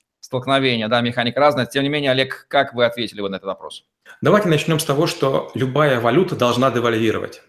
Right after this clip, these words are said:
Speaker 2: Почему? Потому что если в системе есть кредитование или есть рост стоимости чего-нибудь, то этот рост стоимости чем-то нужно покрывать. И, как правило, это идёт за, за счёт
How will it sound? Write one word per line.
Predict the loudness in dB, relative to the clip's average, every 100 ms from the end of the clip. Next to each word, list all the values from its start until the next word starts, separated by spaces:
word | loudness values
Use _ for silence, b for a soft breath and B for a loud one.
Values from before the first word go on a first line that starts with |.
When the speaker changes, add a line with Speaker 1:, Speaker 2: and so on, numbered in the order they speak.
| _
Speaker 2:
Почему? | -8 -4 -2 -4 -6 B B -8
Потому | -4 -2 -2
что | -2
если | 0 0 -2
в | -4
системе | -6 -6 0 0 0
есть | -2 -4 -4
кредитование | -4 -2 0 2 2 2 0 -4 -14 _ _ _
или | -2 0
есть | 2 2 0
рост | 0
стоимости | 0 2 2 -2 -2
чего-нибудь, | 0 0 0 0 -4 -6 -18 b b _ -2
то | 2
этот | 2 2 4
рост | 2 2
стоимости | 0 0 0 -2
чем-то | -4 -2
нужно | -2 -4
покрывать. | -4 -2 -2 -4 -12
И, |
как | -16 -4
правило, | 0 2 2
это | 0 0 0
идёт | 2 0 -2 B B _
за, | -2 -2 -2 -6
за | -4 -4
счёт | -2 -2